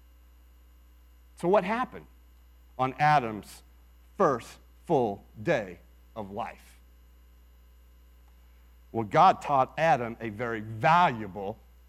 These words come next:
lesson on his first full day of life. Do you know what that lesson was? He worshiped God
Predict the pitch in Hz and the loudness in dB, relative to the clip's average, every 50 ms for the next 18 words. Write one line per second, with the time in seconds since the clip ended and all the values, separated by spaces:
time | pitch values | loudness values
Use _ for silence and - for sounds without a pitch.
0 | _ - 104 101 107 143 180 202 - - - - 82 92 98 98 - - - - | _ -16 -12 -4 2 2 2 2 2 -2 -10 -18 -16 -16 -18 -18 -20 -20 -14 -8
1 | 120 123 113 110 107 131 127 110 - - - - - 180 156 139 127 - - - | -6 -6 -6 -6 -8 -8 -8 -8 -10 -14 -6 -2 2 2 2 2 0 -6 -12 -20
2 | - - - - 196 185 147 127 110 101 104 135 123 123 127 143 185 190 143 120 | -20 -14 -4 0 2 2 2 2 -2 -6 -10 -14 -10 -4 0 4 4 4 4 2
3 | 107 - - - - - - 117 117 117 151 196 185 180 170 131 - - - - | -4 -12 -16 -20 -20 -14 -10 -10 -4 2 6 6 6 6 4 0 -2 -10 -18 -20
4 | - - - - - - - - - - - - 135 143 143 151 156 147 - 160 | -20 -20 -20 -20 -20 -20 -20 -20 -20 -20 -8 -2 0 2 4 4 4 4 4 4
5 | 156 143 160 160 156 156 180 165 165 185 220 220 185 143 - - - - - - | 2 4 6 4 4 4 2 2 6 10 10 10 8 6 0 -6 -16 -20 -20 -20
6 | - - - - - - _ _ - - - - _ _ - - - - - _ | -20 -20 -20 -20 -20 -20 _ _ -20 -20 -20 -20 _ _ -20 -20 -20 -20 -20 _
7 | _ _ _ - - - - - - - - 208 233 208 160 151 180 214 254 254 | _ _ _ -20 -20 -20 -20 -20 -6 2 6 8 8 8 8 10 10 10 10 8
8 | 220 - - 214 196 - 170 147 131 180 240 262 269 240 202 151 120 104 98 | 6 2 -2 -4 -2 -2 -2 4 8 8 10 10 10 8 8 6 6 4 -2